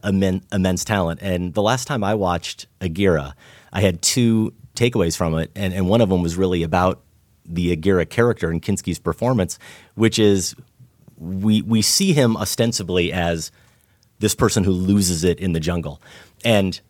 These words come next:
I think trying to reroute that thought back to everything we're saying about Herzog and his view of nature, I actually see Aguirre as the sanest, most practical member <laughs> of the crew of conquistadors, because it's not so much that he loses his mind,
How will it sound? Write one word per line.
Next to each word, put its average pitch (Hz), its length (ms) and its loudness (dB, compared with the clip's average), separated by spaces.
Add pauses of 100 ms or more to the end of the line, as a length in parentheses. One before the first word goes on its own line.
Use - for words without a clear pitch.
(440)
I 131 120 2
think 113 300 -4
trying 104 300 -2
to 95 80 0
reroute 101 540 0
that 90 200 -2
thought 90 380 0 (240)
back 98 280 0
to 104 100 0
everything 92 380 2
we're 87 60 2
saying 90 300 0
about 80 200 -2
Herzog 90 480 0
and 85 80 -4
his 87 140 -2
view 87 240 0
of 76 100 -2
nature, 95 420 0 (540)
I 113 140 0
actually 123 320 0
see 101 240 2
Aguirre 90 520 2
as 85 220 -6
the 82 80 -10
sanest, 92 800 0 (240)
most 90 300 -4
practical 87 560 -4
member 82 420 -4 (200)
<laughs> - 200 -14
of 98 160 0
the 104 80 0
crew 101 260 2
of 90 140 0
conquistadors, 80 760 -4 (260)
because 101 580 2 (260)
it's 117 140 -6
not 139 160 0
so - 80 -2
much 117 200 2
that 98 80 -6
he 92 120 0
loses 95 420 -2
his 80 160 -6
mind, 87 540 0